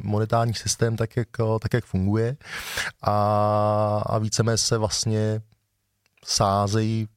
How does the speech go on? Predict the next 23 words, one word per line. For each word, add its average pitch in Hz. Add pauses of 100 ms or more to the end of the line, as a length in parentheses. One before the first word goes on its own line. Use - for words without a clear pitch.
(100)
lidi 104
o 110
to, 107
jestli 104
vyhraje 104
ta -
strana, 104 (440)
a, 107 (300)
nebo 107
ta 101
strana, 101 (400)
ale 104
v -
podstatě 113
já 107
Bitcoin 104
vnímám 113
spíš, -
a, 127 (460)
jako 110
takovej 117
ten 120
dílek 113